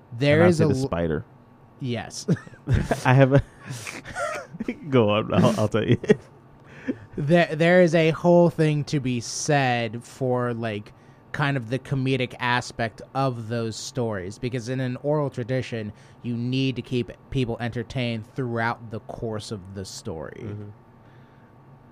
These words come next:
Speaker 2: So when I was a kid, I had this, um, there was this, oh, jeez. It was a cassette tape that came with a book. So it was, like, one little package thing.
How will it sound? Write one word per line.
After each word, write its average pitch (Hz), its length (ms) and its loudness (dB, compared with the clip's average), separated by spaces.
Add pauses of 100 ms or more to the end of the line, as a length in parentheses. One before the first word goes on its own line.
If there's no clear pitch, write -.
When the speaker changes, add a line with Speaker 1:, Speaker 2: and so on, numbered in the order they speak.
(400)
Speaker 2:
So 107 340 2 (480)
when 113 180 -2
I 117 100 2
was 120 160 -2
a 101 60 -4
kid, 110 580 0 (100)
I 98 100 -4
had 95 320 -2
this, 98 240 -4
um, 87 520 -4 (500)
there 110 120 4
was 104 140 2
this, - 340 -10 (220)
oh, - 320 -20 (120)
jeez. - 300 -14 (320)
It - 60 -2
was 117 100 4
a 117 80 4
cassette - 560 -2
tape 73 420 -4 (280)
that - 160 0
came 143 260 0
with 135 160 0
a 104 60 0
book. 95 420 -2
So - 100 -6
it 98 40 0
was, 95 80 -4
like, 98 140 -6
one 98 260 -4
little 98 220 -4
package 92 520 -8
thing. 85 300 -6